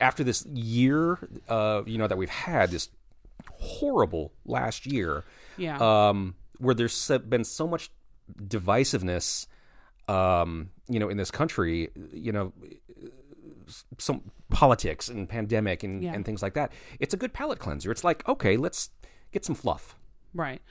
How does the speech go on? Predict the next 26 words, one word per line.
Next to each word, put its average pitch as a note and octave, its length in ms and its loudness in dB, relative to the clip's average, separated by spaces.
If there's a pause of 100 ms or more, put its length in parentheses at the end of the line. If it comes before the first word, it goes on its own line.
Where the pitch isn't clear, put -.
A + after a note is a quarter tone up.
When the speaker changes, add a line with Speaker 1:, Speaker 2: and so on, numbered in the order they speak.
(360)
Speaker 2:
Well, A#3+ 100 -2
the B3+ 120 -2
argument E4 460 0
is E3+ 200 -2
that F3 160 -4
I A3 160 2
see G3+ 200 -10
a E3 60 -4
lot C3 380 -2
online E3+ 720 0
is F3+ 420 -2
that, F3+ 680 0 (280)
um, E3+ 600 0 (1200)
the A3 120 2
actors G3+ 300 -2
are A3 80 -2
super A#3 280 -6
political. A3 680 -4 (400)
Speaker 1:
Oh, - 100 -6
Speaker 2:
And F3+ 360 0
Speaker 1:
right. D3+ 380 -2
Speaker 2:
a - 40 -6
lot F#3 260 2
of A#3 60 -4
the A3 60 -2
country A3+ 540 -6